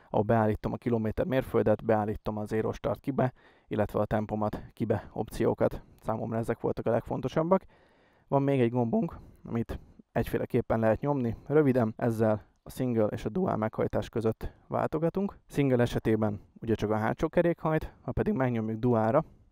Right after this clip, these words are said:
akkor az első kerék is kap hajtást,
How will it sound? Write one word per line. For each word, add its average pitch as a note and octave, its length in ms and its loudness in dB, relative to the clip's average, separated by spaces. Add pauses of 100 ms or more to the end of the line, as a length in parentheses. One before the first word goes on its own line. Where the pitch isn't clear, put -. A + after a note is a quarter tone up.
(140)
akkor A2+ 280 -4
az A2 120 0
első A2 260 0
kerék A2+ 360 -2
is - 200 -6 (360)
kap - 200 -2
hajtást, C#3+ 440 0